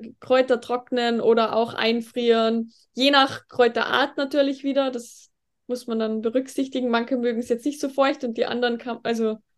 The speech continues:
manche besser einfrieren, manche besser trocknen. Für Tee ist ja auch voll super,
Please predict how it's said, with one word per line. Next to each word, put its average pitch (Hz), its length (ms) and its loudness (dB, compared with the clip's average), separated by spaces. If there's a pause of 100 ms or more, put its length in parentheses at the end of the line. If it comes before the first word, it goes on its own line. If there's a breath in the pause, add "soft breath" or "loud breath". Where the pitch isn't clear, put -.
manche 240 300 -2
besser 220 480 0 (600)
einfrieren, 277 500 2
manche 240 320 0
besser 226 320 -2
trocknen. 277 640 -2 (880)
Für 254 220 2
Tee 277 300 2
ist - 120 -4
ja - 140 2
auch 262 220 2
voll 262 200 2
super, 262 540 -2